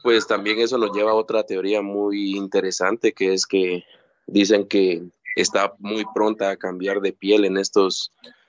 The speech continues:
en estos próximos años. Así que no, no les asombre si veré, si pronto veamos la muerte de la reina, pero nosotros bien sabemos de que solo será un cambio de piel, ¿verdad? Cambio de apariencia.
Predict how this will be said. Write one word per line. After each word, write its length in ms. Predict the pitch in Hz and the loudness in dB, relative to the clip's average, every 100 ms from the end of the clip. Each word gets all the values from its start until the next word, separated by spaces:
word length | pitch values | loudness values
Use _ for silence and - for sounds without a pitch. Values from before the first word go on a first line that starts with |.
| _ | _
en 140 | - 101 | -4 0
estos 300 | 101 113 101 | 2 2 0
próximos 580 | 107 101 110 101 92 95 | 0 0 0 0 -2 -2
años. 400 | 107 120 101 - - _ _ _ - | -2 -2 -4 -8 -16 _ _ _ -2
Así 260 | 104 113 | 0 0
que 460 | - 123 113 107 101 - _ | 2 4 6 6 4 -2 _
no, 300 | 117 117 117 | -2 2 4
no 200 | 117 123 | 2 2
les 180 | 127 135 | 2 2
asombre 480 | 120 117 131 120 107 | 2 0 0 2 0
si 180 | - 104 | -2 -2
veré, 380 | 101 98 101 107 | -2 0 0 0
si 420 | - 113 98 95 - _ | -2 -2 -2 -4 -8 _
pronto 400 | 110 113 110 113 | 0 0 2 2
veamos 480 | 104 98 101 113 107 | 2 0 0 0 0
la 140 | 101 | -2
muerte 420 | 90 95 104 - 101 | -2 0 0 2 2
de 80 | |
la 160 | 98 90 | 2 -2
reina, 420 | 95 107 120 104 - | 0 0 0 -6 -2
pero 420 | 120 127 113 110 107 _ - | 4 4 4 2 -2 _ -8
nosotros 380 | 104 107 110 104 | -4 0 2 2
bien 180 | 107 104 | 2 0
sabemos 420 | 104 95 110 107 | 0 0 0 0
de 120 | 104 | 0
que 100 | 95 | 0
solo 240 | 98 95 | -2 -2
será 240 | 95 90 95 | 0 -2 -2
un 120 | 95 | -4
cambio 400 | 95 95 98 95 | -2 -2 0 0
de 120 | 90 - | -2 -2
piel, 220 | 98 101 | 0 0
¿verdad? 240 | 90 87 90 | -2 -8 -6
Cambio 300 | 101 95 95 | -4 -2 -2
de 60 | |
apariencia. 640 | 95 90 90 92 98 - | -2 -2 0 0 -2 -8